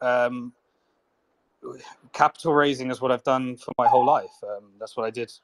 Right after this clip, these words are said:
for I P Os in investment banking. And that's what Bank to the Future,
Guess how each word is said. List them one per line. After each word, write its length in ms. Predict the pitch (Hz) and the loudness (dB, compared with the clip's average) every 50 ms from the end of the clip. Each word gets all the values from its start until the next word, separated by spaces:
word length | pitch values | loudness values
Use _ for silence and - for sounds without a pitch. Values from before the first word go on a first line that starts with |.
| _ _ _ _ _ _ _ _ _ _ _ | _ _ _ _ _ _ _ _ _ _ _
for 180 | - - 117 | -8 -2 0
I 140 | 120 123 117 | 0 0 0
P 180 | - - 117 117 | -2 -4 0 0
Os 280 | 127 135 143 143 - - | 0 0 0 -8 -12 -12
in 120 | 117 110 | -12 -12
investment 440 | 107 110 113 110 - - - 107 104 | -10 -6 -6 -6 -6 -6 -14 -12 -6
banking. 440 | 113 113 117 113 - 143 143 139 - _ _ _ _ _ _ _ _ - | -6 -6 -6 -6 -8 -8 -8 -8 -10 _ _ _ _ _ _ _ _ -8
And 80 | 135 170 | -6 -6
that's 140 | - - | -4 -2
what 240 | - 120 110 - _ - | 0 -2 -2 -2 _ 0
Bank 220 | 135 123 120 - | 0 0 0 -4
to 100 | - 127 | -6 -8
the 80 | 117 113 | -8 -6
Future, 640 | - 127 123 117 117 - 123 120 117 117 117 113 | -6 -6 -6 -6 -4 0 2 4 4 4 2 0